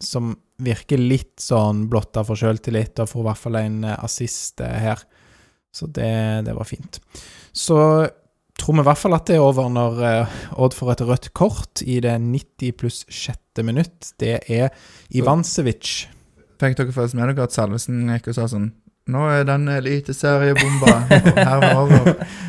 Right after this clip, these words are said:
Speaker 1: <laughs> Nei, det sa han ikke, Lars.
Speaker 2: <laughs> Nei,
Speaker 1: Sp-, sprang
Speaker 2: jeg
Speaker 1: bort.
Speaker 2: fikk ikke heller med meg det.
Speaker 1: Nei, det var bra.
Speaker 2: Mm.
Speaker 1: Sprang ikke bort til T V to for å rope det når kampen ennå pågikk. Eh,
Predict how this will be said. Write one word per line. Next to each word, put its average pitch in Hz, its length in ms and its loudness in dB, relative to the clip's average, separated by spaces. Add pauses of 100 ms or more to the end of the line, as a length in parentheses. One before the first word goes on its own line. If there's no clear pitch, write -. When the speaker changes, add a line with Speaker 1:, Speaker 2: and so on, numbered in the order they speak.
(140)
Speaker 1:
<laughs> 220 400 -4
Nei, 117 200 2
det 143 200 6
sa 123 140 0
han 135 120 0
ikke, - 300 -4
Lars. - 300 -4 (360)
Speaker 2:
<laughs> 180 440 4
Nei, 123 320 2
Speaker 1:
Sp-, - 100 -4
sprang 135 320 2
Speaker 2:
jeg 143 100 8
Speaker 1:
bort. 143 120 8
Speaker 2:
fikk 143 100 4
ikke 143 160 2
heller 127 240 4
med 123 160 0
meg 120 140 -2
det. 117 80 -4
Speaker 1:
Nei, 113 160 2
det 117 100 0
var 113 100 2
bra. 117 120 -2
Speaker 2:
Mm. 151 80 -8 (180)
Speaker 1:
Sprang 123 360 -2
ikke 131 280 -4
bort 135 220 0
til 120 100 -2
T 117 140 2
V 113 80 2
to 110 180 0 (160)
for 113 300 -2
å 107 80 -4
rope 110 420 -2
det 113 300 0
når 117 120 -2
kampen 117 300 -4
ennå 113 180 -4
pågikk. - 360 -8 (420)
Eh, 131 380 2